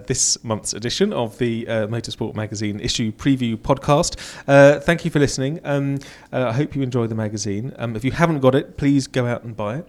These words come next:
Um, it's in all, all good newsagents. Um, and,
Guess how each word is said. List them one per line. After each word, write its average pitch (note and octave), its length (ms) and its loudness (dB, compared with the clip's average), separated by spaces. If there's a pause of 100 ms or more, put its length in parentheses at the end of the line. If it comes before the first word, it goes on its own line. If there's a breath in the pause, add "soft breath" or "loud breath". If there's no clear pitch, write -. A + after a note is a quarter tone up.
(100)
Um, A2 300 -6
it's - 200 -14
in A2+ 300 -8
all, A2+ 320 -4
all A2 140 -6
good G#2 140 -6
newsagents. A2 840 -8 (120)
Um, C#3 380 2
and, C#3+ 380 -4